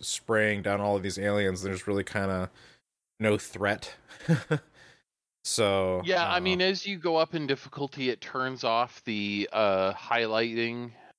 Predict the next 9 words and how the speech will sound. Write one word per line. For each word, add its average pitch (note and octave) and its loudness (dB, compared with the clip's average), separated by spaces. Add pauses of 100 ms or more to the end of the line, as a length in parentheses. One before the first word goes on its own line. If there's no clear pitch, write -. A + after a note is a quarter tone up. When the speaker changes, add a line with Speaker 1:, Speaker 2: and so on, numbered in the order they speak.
(180)
Speaker 2:
uh, G2+ -2
when G#2 -2
you G2+ -2
zoom G#2 -4
in G#2+ -4
on G2 0
aliens. G#2+ -6
It G2+ 0
also, F#2+ 0